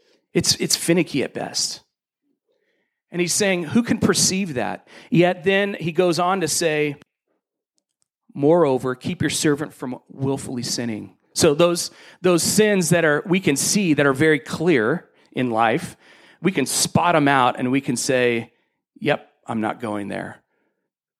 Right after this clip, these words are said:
So that's one category. And in the other category, deep down in our heart, there's these sins that, man, we just, we can't seem to overcome. Sins like pride,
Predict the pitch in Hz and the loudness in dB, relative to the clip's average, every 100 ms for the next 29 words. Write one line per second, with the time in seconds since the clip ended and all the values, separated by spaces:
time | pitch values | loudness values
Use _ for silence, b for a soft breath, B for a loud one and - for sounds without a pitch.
0 | _ _ _ _ _ - 170 - 156 165 | _ _ _ _ _ 0 2 4 4 4
1 | 185 190 156 123 131 131 135 139 147 165 | 4 2 0 2 0 2 2 4 4 4
2 | 214 226 156 151 147 139 147 139 127 185 | 4 2 0 0 0 0 0 0 -2 -4
3 | 143 180 160 127 - 185 165 117 123 - | -2 -2 0 0 -2 -6 -8 -8 -8 -6
4 | 127 117 - 135 135 127 117 - 170 127 | -4 0 0 -2 -4 -4 -6 -6 -6 -4
5 | 117 156 - _ B B B - - - | -4 -4 -6 _ B B B -8 -8 -2
6 | 220 226 - 190 160 160 156 143 180 143 | 0 2 2 2 0 -2 -4 -4 -4 -4
7 | 104 - _ b b b b - 180 180 | -4 -14 _ b b b b 2 4 4
8 | 156 175 165 156 - - _ _ _ _ | 4 4 4 0 -10 -14 _ _ _ _
9 | _ _ - - 151 160 123 101 - | _ _ -6 0 2 2 0 -2 -10